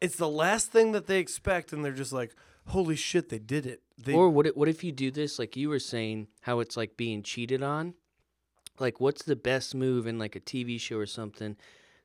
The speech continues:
Speaker 2: that people that have been cheated on confront the person is that they take the other people with them.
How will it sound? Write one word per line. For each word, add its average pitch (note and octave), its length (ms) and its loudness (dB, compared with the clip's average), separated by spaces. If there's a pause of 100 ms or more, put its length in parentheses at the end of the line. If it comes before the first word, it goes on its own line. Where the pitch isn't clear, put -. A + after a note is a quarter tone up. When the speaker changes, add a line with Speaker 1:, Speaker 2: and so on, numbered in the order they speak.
Speaker 2:
that A2 180 -2
people B2+ 280 -2
that A2+ 120 4
have G#2 120 -2
been G#2 180 -2
cheated C#3 400 0
on G2+ 300 -4 (420)
confront C3+ 440 -4
the A2+ 80 -6
person G#2 640 -8
is A2 180 -10
that A#2 160 0
they G#2+ 120 -4
take - 360 -6 (460)
the A2+ 160 -6
other A#2 220 -2
people G2+ 380 -10
with G#2 200 -8
them. E2+ 220 -14